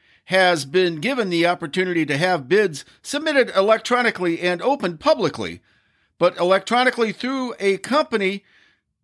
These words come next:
called Bid Express. There's no additional charge for this service. Our law director amended the language in this section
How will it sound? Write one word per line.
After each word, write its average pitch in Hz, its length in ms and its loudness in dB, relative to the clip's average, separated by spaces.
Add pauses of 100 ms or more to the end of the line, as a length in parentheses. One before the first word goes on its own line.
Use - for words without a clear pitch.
(180)
called 190 540 0
Bid 240 400 0
Express. - 840 -4 (920)
There's 208 240 2
no 269 160 4
additional 202 460 0
charge 220 360 -2
for 151 120 -6
this 123 180 -6
service. 80 480 -12 (1600)
Our 240 160 4
law 254 280 4
director 156 520 -2
amended 247 500 0
the 208 80 -2
language 170 640 -2
in 349 140 -2
this 262 180 0
section 147 540 -4